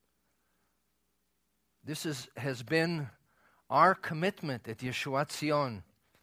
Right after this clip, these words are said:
to see the vision that God has given us to be an equipping center, to be a light in this community.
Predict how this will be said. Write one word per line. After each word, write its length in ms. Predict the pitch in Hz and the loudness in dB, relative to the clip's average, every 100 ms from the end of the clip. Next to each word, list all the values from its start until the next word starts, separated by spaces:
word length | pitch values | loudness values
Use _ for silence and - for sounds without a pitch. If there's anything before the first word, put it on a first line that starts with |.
| _ _ _ _ _ _ _ _ _ _ _ _ _ _ _ _ _ _ _ _ _ _ _ _ _ _ _ _ _ | _ _ _ _ _ _ _ _ _ _ _ _ _ _ _ _ _ _ _ _ _ _ _ _ _ _ _ _ _
to 120 | - 135 | -10 -8
see 640 | - 202 226 214 185 - 123 | 0 2 2 2 0 -4 -6
the 120 | 135 | -6
vision 480 | 104 175 208 185 160 | 2 4 4 2 -2
that 160 | 139 | -2
God 260 | 143 170 156 | 2 2 2
has 220 | 151 120 | -2 -4
given 340 | 113 190 180 | -2 -2 0
us 380 | 127 143 - - _ _ _ _ _ _ _ _ _ _ _ _ _ _ _ _ _ _ _ _ _ - | -2 -4 -6 -12 _ _ _ _ _ _ _ _ _ _ _ _ _ _ _ _ _ _ _ _ _ -12
to 80 | 131 | -6
be 100 | 147 | -4
an 100 | 139 | -4
equipping 540 | 123 156 196 202 175 | -6 0 0 0 -4
center, 500 | - 180 185 185 180 | -2 0 0 0 -2
to 140 | - | -2
be 320 | 135 147 151 - | -4 -2 -2 -2
a 220 | 135 139 | -2 -2
light 580 | 127 127 156 196 - - _ _ _ _ _ _ - | 0 6 8 8 4 -12 _ _ _ _ _ _ -12
in 140 | 123 | -6
this 160 | 151 - | -6 -6
community. 760 | - 139 165 247 180 127 127 | -6 0 0 2 0 -2 -4